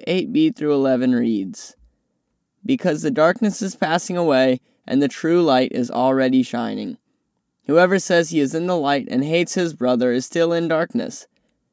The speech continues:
Whoever loves his brother abides in the light, and in him there is no cause for stumbling. But whoever hates his brother is in the darkness, and walks in the darkness, and does not know where he is going,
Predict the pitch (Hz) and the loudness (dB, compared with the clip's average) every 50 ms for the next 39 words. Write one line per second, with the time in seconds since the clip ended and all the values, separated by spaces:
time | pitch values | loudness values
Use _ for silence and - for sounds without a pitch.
0 | _ _ - 151 165 170 160 170 165 165 165 180 180 165 - 151 143 131 - 127 | _ _ 0 2 2 4 2 2 2 4 4 2 2 0 -2 -4 -4 -2 0 0
1 | 127 127 123 131 131 131 123 135 135 151 165 165 147 143 127 120 113 113 104 104 | 2 2 2 2 0 0 0 0 0 0 0 0 0 0 0 0 0 -2 -2 -4
2 | 104 104 - _ _ _ _ _ _ _ _ - - 131 143 156 165 175 180 175 | -4 -6 -8 _ _ _ _ _ _ _ _ -8 -4 -2 0 0 0 0 0 -2
3 | 165 165 156 147 147 143 143 139 147 143 147 151 143 - 165 143 139 139 135 - | -2 -2 0 0 0 0 0 0 0 0 0 0 0 0 0 0 0 0 0 -2
4 | - 135 - - 131 120 117 117 110 107 104 101 98 - _ _ _ _ _ _ | -6 -6 -4 -2 -2 0 0 0 -2 -4 -6 -8 -10 -12 _ _ _ _ _ _
5 | _ _ _ _ _ _ - 127 139 156 160 165 170 170 165 156 170 185 185 190 | _ _ _ _ _ _ -2 0 2 4 4 4 4 4 2 2 2 2 2 0
6 | 214 - - 170 156 139 107 127 135 131 135 135 139 139 139 160 151 165 165 156 | 0 0 -2 -4 -6 -2 0 2 2 2 4 2 2 0 0 -2 -2 0 0 0
7 | 170 175 190 190 - 156 123 113 - - - _ _ _ _ - - - 190 190 | 2 0 0 -2 -4 -4 -4 -4 -6 -8 -14 _ _ _ _ -6 -4 -2 0 0
8 | 202 196 208 214 - - 160 139 123 120 110 113 113 113 - - 110 120 117 - | 0 0 0 -2 -2 0 0 2 2 2 2 0 -2 -2 -4 -6 -6 -6 -8 -10
9 | - _ _ _ _ _ _ _ - - 131 123 151 160 160 160 165 156 165 160 | -14 _ _ _ _ _ _ _ 0 0 2 4 4 2 2 2 2 2 2 2
10 | 110 120 139 147 151 143 135 131 123 135 139 143 147 143 127 127 120 117 113 110 | 2 2 2 4 4 2 2 2 2 2 2 2 2 0 0 0 0 0 0 -2
11 | 113 113 110 | -4 -6 -8